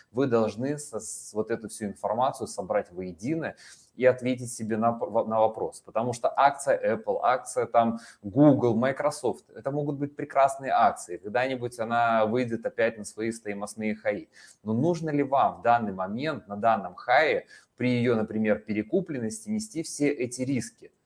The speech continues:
А если акция упадет потом, вот как там случилось с Cisco, с Intel и с Apple в свое время случилось, и вы не смогли зайти по лучшей цене, вы просто не дождались, потому что думали, что рынок уйдет без вас.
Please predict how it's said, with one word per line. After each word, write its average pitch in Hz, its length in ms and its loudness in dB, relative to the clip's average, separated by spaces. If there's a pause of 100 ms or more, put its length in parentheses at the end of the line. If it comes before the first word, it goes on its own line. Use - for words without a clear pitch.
(260)
А - 100 2
если 117 200 2
акция 127 420 6
упадет 131 760 4
потом, 104 260 2
вот 98 160 -4
как 101 180 -4
там 92 200 -4
случилось 107 600 -4
с - 60 -8
Cisco, 143 320 -4
с - 140 -8
Intel 117 640 2
и 98 340 -6
с - 180 -6
Apple 143 320 4
в 120 40 -4
свое 120 320 0
время 117 320 2
случилось, 110 640 -6 (1000)
и 123 80 0
вы 127 140 4
не 120 100 0
смогли 113 360 2
зайти 110 320 0
по 107 140 -6
лучшей 110 400 -2
цене, 110 340 -4
вы 85 120 -6
просто 151 340 -2
не 127 160 0
дождались, 123 500 4
потому 110 160 -6
что - 120 -6
думали, 110 340 -2
что 107 220 -6
рынок 107 260 -4
уйдет 101 240 -4
без 107 220 -10
вас. - 320 -4